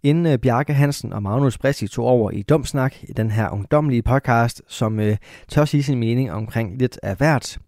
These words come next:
Det gør Emilie Emilie Pedersen og Michelle Sønderskov Mikkelsen også i deres podcast Fucking Single, hvor du både fik et, øh, interview og et klip fra. Derefter så skulle vi høre fra Rigmor Dahlfeldt og Elisabeth Olsen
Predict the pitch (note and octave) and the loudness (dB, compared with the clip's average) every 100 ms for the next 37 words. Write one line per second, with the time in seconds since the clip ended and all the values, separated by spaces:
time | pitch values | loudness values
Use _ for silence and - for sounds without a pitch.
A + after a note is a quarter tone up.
0 | - - - - - A2+ A2+ G#2+ G#2+ A#2 | -20 -20 -20 -6 -2 2 2 0 0 2
1 | C3 G#2+ A2+ B2+ G#2+ D3 B2+ - G#2 G#2+ | 2 2 0 0 2 2 2 0 -6 0
2 | D3 C#3 - B2+ C3+ C3 C3+ - A2 C3 | 2 2 0 -2 0 -2 -2 -2 0 2
3 | C#3+ - G2+ - D#3+ C#3 B2 - A#2 G2 | 0 -2 -2 0 2 0 -4 -4 -4 -2
4 | G#2+ - A#2+ - A2 G#2 - - C3+ B2 | -2 -2 -2 -2 -2 -2 -4 -4 -2 0
5 | G#2+ - C#3 D#3 C#3+ - - - C#3+ D3 | -2 0 0 2 0 -2 -16 -2 2 4
6 | C#3+ D#3+ - D3+ D3 - A2+ - G#2 G2+ | 4 2 4 0 0 -6 -6 -4 -4 -6
7 | G#2+ - D3 F3 - B2 C#3 - D#3 - | -6 2 2 2 2 2 2 0 -4 0
8 | C#3 - - _ - - - C3 A2+ - | 0 -2 -10 _ -20 -12 0 2 2 0
9 | G#2 A#2 - G#2+ G2 A#2+ - F#2+ G2 D3+ | -4 -4 -4 -2 2 2 0 -4 -2 -2
10 | C3 B2 C3+ - B2 A#2+ - G#2+ C3 B2 | -2 -2 -2 0 -2 -2 -2 -2 -2 -2
11 | B2 C3 A2+ D#3+ D3 - A2+ | -2 -2 0 2 2 0 -4